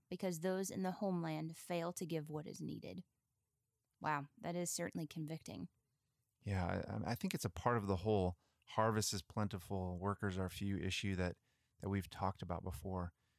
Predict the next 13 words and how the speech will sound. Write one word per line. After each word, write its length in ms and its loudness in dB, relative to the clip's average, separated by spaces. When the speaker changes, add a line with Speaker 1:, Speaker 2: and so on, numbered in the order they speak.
Speaker 2:
Not 140 0
only 220 4
does 140 2
the 100 0
kingdom 340 2
need 180 4
workers 440 0
who 100 -4
will 220 -2
go, 300 2
but 140 -2
also 320 0
workers 560 0